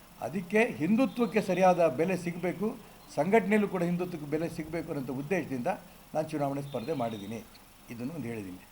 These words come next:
ನಾಲ್ಕನೇದು, ಹಿಂದುಳಿದವ್ರಿಗೆ ವಿಶೇಷವಾಗಿ ರಾಜ್ಯದಲ್ಲಿ ಬೆಂಬಲ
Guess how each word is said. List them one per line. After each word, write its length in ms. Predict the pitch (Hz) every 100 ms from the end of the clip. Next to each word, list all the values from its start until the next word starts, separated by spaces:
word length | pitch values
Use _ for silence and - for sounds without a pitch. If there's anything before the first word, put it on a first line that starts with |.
| - - -
ನಾಲ್ಕನೇದು, 680 | 117 165 233 233 170 123 143 165 - - - - - -
ಹಿಂದುಳಿದವ್ರಿಗೆ 1080 | 165 226 240 226 214 196 214 233 233 - - - - - - - - - -
ವಿಶೇಷವಾಗಿ 580 | 143 220 214 208 190
ರಾಜ್ಯದಲ್ಲಿ 640 | 190 170 190 185 180 202 214 - - - - - - -
ಬೆಂಬಲ 300 | 120 156 175